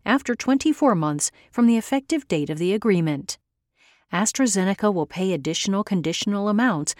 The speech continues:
of up to one billion dollars for the successful achievement of regulatory approvals and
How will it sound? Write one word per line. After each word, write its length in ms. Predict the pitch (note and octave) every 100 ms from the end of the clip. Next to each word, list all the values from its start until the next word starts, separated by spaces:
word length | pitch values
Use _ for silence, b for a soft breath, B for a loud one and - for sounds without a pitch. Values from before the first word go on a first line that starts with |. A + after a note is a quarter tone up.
| B B
of 160 | F3 F3+
up 140 | -
to 120 | G#3+
one 320 | D#3+ D#3+ A#3+
billion 380 | A#3 C4+ D4 C4+
dollars 440 | F3 D3+ D3 D3+ - _
for 120 | -
the 100 | A3+
successful 600 | - G#3+ - D4+ - C4
achievement 600 | G3+ - C4+ C4 D3+ C#3+ B B -
of 160 | D3+
regulatory 640 | E3 G#3+ C4 A#3+ A3+ G#3+
approvals 600 | F#3+ - D4 C#4 D#3 C#3+ - _ _
and 320 | C4+ C#4+ D#3+